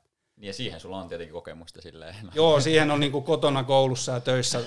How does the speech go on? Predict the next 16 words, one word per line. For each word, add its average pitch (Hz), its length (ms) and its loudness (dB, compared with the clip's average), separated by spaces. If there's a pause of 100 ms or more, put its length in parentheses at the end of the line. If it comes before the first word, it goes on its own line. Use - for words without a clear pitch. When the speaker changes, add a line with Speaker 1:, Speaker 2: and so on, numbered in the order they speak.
(140)
Speaker 2:
koko 135 220 4
itä-, 135 320 4
ikänsä 131 400 0
tottunut, 120 560 -10
niin 117 120 -12
se 127 80 -6
menee 120 340 -4
ihan, 117 180 -10 (580)
menee 123 320 -8
ihan 123 180 0
luonnostaan. 117 600 -10 (360)
Speaker 1:
No 98 120 -14
ei, 101 160 -4
mutta 95 160 -8
onhan 87 180 -8
sulla 85 300 -14